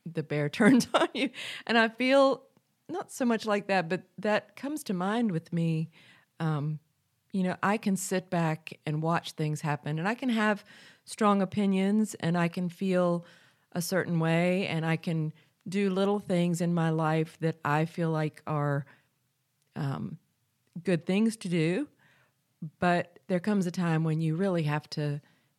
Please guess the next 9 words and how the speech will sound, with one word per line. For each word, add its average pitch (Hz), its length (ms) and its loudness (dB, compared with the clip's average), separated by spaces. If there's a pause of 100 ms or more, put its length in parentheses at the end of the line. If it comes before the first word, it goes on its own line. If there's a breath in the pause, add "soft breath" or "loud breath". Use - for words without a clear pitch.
you 175 140 -2
have 208 160 -4
to 202 60 -8
stand 175 380 0
up 156 240 0
in 156 160 -2
your 165 240 0
own 180 320 2
way 156 560 2